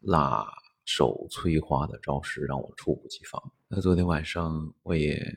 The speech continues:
良-，思考了片刻，给他们回了一个这样的信息。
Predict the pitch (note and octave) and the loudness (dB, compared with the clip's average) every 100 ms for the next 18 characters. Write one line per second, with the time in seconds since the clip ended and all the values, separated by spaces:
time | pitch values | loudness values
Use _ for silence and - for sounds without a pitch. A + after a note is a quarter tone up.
0 | - _ - E2 D2 - - _ _ _ | -14 _ -4 0 2 2 0 _ _ _
1 | _ _ - - F#2+ - - - - - | _ _ -16 -4 -4 -4 -10 -12 -14 -6
2 | - - - - - _ _ _ _ _ | -4 -4 -6 -10 -14 _ _ _ _ _
3 | - - - - - - - _ _ - | -14 -6 -4 -4 -6 -8 -12 _ _ -16
4 | - G1+ - - - - - - - - | -8 -4 -4 -6 -6 -6 -4 -4 -4 -8
5 | - - - A#2 | -10 -8 -8 -10